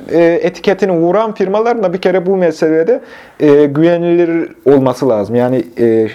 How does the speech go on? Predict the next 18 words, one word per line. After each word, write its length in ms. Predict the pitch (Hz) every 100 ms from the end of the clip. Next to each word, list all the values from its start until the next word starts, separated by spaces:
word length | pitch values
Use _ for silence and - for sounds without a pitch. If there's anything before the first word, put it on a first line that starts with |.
| - _
naslara 480 | 123 127 127 160 185
uyan 380 | 151 143 208 180
bir 160 | 147 - - - -
grup 260 | 135 123 -
olması 380 | 107 101 90 98
lazım. 280 | 95 95 - _ _ _ _ - -
Ama 220 | 147 175
bu 100 | 202
yok. 300 | 147 - - _ _ _ _ _ _ _ _ _ _ _ _
Hanefi 280 | 139 151 165
mezhebine 440 | 160 151 156 147
esas 260 | 147 160 151
aldığı 140 | 143
zaman 180 | 127 190
mesela 360 | 208 - 151 147
diyorlar 340 | 175 131 120
ki 120 | -
tavuk 440 | - 156 147 -